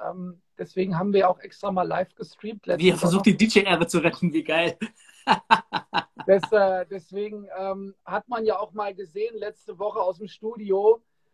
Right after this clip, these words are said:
Speaker 1: äh, wie das da so abläuft mit Handzeichen vom Moderator und dann zur richtigen Sekunde on air und sowas.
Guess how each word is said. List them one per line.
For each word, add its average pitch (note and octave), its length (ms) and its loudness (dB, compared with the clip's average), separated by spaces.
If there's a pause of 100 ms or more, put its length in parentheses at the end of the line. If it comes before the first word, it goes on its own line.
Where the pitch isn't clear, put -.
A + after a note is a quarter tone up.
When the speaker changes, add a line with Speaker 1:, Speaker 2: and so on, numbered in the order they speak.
(140)
Speaker 1:
äh, F3+ 320 0
wie G3 100 -10
das F#3+ 200 -2
da F#3+ 140 -2
so F3+ 140 -8
abläuft - 840 -8
mit F#3 460 -8
Handzeichen G#3 720 -4
vom G3 160 -6
Moderator F#3+ 840 0
und F#3 160 -10
dann G3 280 -4
zur G3 180 -10
richtigen G#3 380 -10
Sekunde G3+ 520 2
on G#3+ 140 0
air G#3 300 0
und G3 100 -4
sowas. G3 480 0